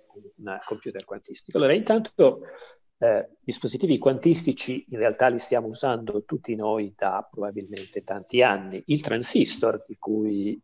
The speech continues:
eh, ce ne sono milioni o addirittura miliardi in qualunque telefonino, in qualunque calcolatore, è in realtà un dispositivo che, il cui funzionamento, eh,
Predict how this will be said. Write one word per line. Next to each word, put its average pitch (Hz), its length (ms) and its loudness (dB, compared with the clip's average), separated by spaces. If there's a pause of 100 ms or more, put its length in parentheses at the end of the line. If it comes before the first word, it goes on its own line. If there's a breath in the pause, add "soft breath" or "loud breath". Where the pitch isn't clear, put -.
(120)
eh, 104 220 -2
ce - 120 -12
ne 104 80 -10
sono 107 320 -6
milioni 110 480 4
o 110 40 0
addirittura 101 460 -4
miliardi 107 520 4
in 104 100 -8
qualunque 104 640 -6
telefonino, 110 760 -4
in 110 60 -12
qualunque 107 380 -6
calcolatore, 107 760 0
è - 100 2
in 143 120 4
realtà 127 300 4
un 107 80 -4
dispositivo 113 720 -2
che, 107 280 -2 (540 loud breath)
il - 100 -14
cui - 140 8
funzionamento, 135 1200 6
eh, 113 420 4